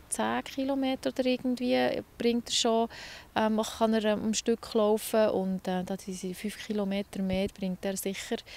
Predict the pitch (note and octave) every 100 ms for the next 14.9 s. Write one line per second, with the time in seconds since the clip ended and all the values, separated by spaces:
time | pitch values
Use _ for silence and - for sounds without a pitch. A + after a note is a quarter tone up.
0 | - - - G#3 G#3+ G3 F#3+ G3+ G3 -
1 | - F3+ - G3+ F#3 F3 - F#3+ G3+ -
2 | - A3 A#3 - F#3+ F#3 F#3 F#3+ F#3+ F#3
3 | F#3+ F#3 - F#3+ F#3+ - - G3 F#3+ G3
4 | G#3 - - - - F3+ G3 - E3+ F3+
5 | F3+ - - G#3+ G#3 G#3 A3+ - F3 -
6 | F#3 - - - - - - - - -
7 | - F#3+ G#3 A3 A#3 - A3 A3 A3+ A3+
8 | - F#3+ F#3 F#3 G3 - - G#3 F#3 F3+
9 | F#3 - - E3 D#3+ - F3 - E3 -
10 | - - - - F#3+ F3+ F3 F3+ - F#3+
11 | F#3 - - - - F#3+ G3+ G3+ - F#3+
12 | F#3+ G#3 G3+ G#3 G3+ G#3 - G#3 - G#3
13 | G3 G#3 G#3 - G3 - - F#3+ - B3
14 | - - - B3 - A#3 A3+ A#3